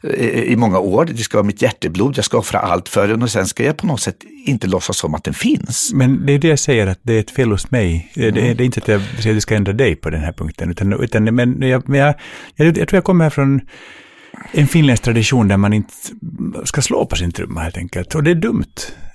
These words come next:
Speaker 2: Så jag ska, nu ska jag, det, ska det vara ut, utmaningen i det här programmet? Jag ska slå på min egen trumma.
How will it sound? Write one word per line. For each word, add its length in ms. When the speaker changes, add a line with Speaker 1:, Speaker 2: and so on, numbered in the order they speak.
Speaker 2:
Så 140
jag 320
ska, 200
nu 120
ska 160
jag, 140
det, 380
ska 140
det 80
vara 340
ut, 80
utmaningen 580
i 40
det 60
här 40
programmet? 520
Jag 120
ska 260
slå 200
på 100
min 100
egen 200
trumma. 360